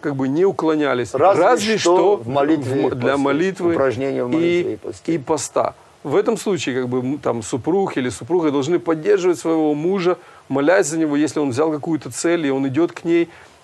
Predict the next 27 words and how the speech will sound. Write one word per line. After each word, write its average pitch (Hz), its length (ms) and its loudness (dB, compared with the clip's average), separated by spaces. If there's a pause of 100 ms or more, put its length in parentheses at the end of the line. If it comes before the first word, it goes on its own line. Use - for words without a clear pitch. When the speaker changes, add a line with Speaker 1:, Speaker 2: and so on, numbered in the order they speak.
(140)
Speaker 1:
она 160 360 2
или 139 180 0
он 175 260 0
должны 139 320 -2
как 147 100 -4
бы 143 140 -2
поддерживать 156 580 0
в 120 80 -6
молитве. 127 460 -2 (260)
Но 160 120 0
когда 190 220 2
это 220 140 4
заканчивается, 180 680 0 (380)
то, 151 260 2 (360)
э, 135 320 2
близостные, 143 600 0
интимные 143 440 -2
или 120 80 -6
с-, - 160 -12 (360)
э, 135 220 -2
сексуальные 170 520 0
отношения, 139 440 -4
они 147 200 -2
должны, 139 580 0 (220)
должны 135 320 0
продолжаться. 135 720 -2
Поэтому, 160 440 0